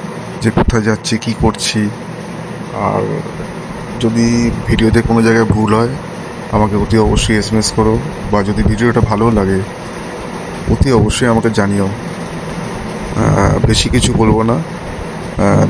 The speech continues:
নেক্সট যে ভিডিওটা আসছে, ওটা, আহ, মরিচঝাপি নিয়ে আসছে, মরিচঝাপি না, সরি, আহ, মইপিট, মইপিট নিয়ে আসছে। আহ, সুমনের বাড়িতে গেছিলাম একদিনের জন্যে, তো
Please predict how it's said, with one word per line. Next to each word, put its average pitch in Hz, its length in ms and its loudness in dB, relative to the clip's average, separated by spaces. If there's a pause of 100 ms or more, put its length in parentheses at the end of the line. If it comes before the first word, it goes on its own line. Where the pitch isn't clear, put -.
নেক্সট 117 320 0
যে 123 100 2
ভিডিওটা 110 480 2
আসছে, - 360 2 (840)
ওটা, 104 280 2
আহ, 101 600 0
মরিচঝাপি 104 760 0 (220)
নিয়ে 107 160 2
আসছে, 113 480 2
মরিচঝাপি 113 440 2
না, 113 100 2
সরি, 113 240 2
আহ, 95 1300 -2
মইপিট, 123 460 2 (520)
মইপিট 110 300 2
নিয়ে 113 160 2
আসছে। 107 320 0
আহ, - 1120 -4
সুমনের 110 380 2
বাড়িতে 107 320 2
গেছিলাম 104 360 2 (180)
একদিনের 107 400 0
জন্যে, 107 300 0 (920)
তো 101 420 2